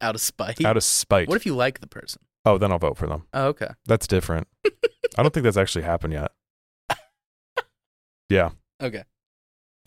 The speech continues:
Speaker 2: But
Speaker 1: You do what you want.
Speaker 2: you do what you want.
Speaker 1: You do what you
Speaker 2: You
Speaker 1: like.
Speaker 2: do what you like. <laughs> But go vote. Uh, early voting is actually open until, like,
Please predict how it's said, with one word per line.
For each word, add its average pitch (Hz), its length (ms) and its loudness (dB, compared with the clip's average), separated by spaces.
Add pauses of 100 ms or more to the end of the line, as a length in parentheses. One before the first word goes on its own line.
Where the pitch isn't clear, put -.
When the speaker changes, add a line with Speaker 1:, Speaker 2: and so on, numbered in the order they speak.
Speaker 2:
But 110 360 6
Speaker 1:
You 220 160 4
do 247 100 8
what 147 120 6
you 156 120 4
want. 127 320 2
Speaker 2:
you 170 140 2
do 226 120 6
what 123 140 6
you 113 100 0
want. 98 220 2
Speaker 1:
You 262 100 0
do 220 120 8
what 151 120 8
you 208 140 4
Speaker 2:
You 185 40 8
Speaker 1:
like. 165 200 6
Speaker 2:
do 127 60 0
what 90 200 2
you 101 120 2
like. 85 280 -2 (220)
<laughs> 370 80 -2 (880)
But 104 240 4 (420)
go 117 140 8
vote. 120 260 6 (560)
Uh, 95 400 6
early 127 200 6
voting 101 460 4
is 92 160 0
actually 92 300 2
open 95 240 2
until, 87 280 2
like, 82 320 -2